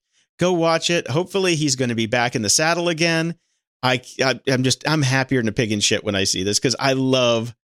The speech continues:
John McTiernan. I love all of his movies,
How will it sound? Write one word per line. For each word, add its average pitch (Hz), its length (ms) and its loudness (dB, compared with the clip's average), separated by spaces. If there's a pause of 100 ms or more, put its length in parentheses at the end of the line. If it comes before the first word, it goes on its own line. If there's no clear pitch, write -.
John 110 320 2
McTiernan. 104 420 -2
I 107 80 0
love 110 220 0 (240)
all 151 240 2
of 120 80 2
his 110 220 0
movies, 98 460 0